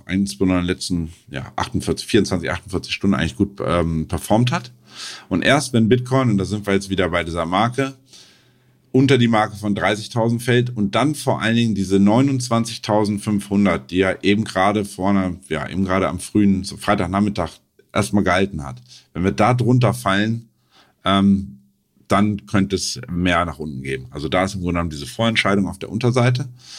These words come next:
Und, ähm, fallen wir da drunter,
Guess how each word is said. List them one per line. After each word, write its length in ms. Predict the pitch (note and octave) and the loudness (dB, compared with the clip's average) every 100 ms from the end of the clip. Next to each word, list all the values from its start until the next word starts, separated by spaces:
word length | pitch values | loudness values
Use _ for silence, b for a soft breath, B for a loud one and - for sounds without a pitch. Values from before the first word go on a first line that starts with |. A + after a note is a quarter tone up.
| B B B B - | B B B B 0
Und, 480 | G2 G2+ G2+ G2 G2 | 4 6 6 4 0
ähm, 420 | F#2+ F#2+ F#2 F2+ | 0 0 -2 -4
fallen 280 | - A2 G2+ | 0 2 4
wir 100 | F#2+ | 2
da 100 | F2 | 2
drunter, 580 | F2+ C3 C#3+ D#3 E3 | 2 2 2 0 -4